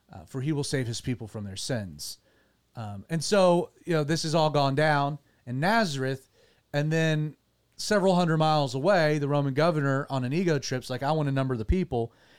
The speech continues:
and there's this census that's ordered. And so Joseph, with his very pregnant wife, have to make the journey, uh, out of Nazareth,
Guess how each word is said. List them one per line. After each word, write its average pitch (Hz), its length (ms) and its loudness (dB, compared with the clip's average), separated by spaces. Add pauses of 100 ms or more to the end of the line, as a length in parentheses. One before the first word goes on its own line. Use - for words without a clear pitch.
(120)
and 160 140 0
there's 156 300 0
this 135 160 -6
census 175 460 -2
that's - 240 -10
ordered. 143 460 2 (420)
And 156 140 -2
so 165 160 0
Joseph, 175 520 2
with 156 120 0
his 156 160 -2
very 185 340 2
pregnant 143 420 -4
wife, 156 560 -2 (360)
have 165 180 -2
to 180 80 -2
make 165 180 0
the 156 80 -4
journey, 135 640 -2 (140)
uh, 127 240 -8
out 160 200 0
of 175 120 0
Nazareth, 139 680 -2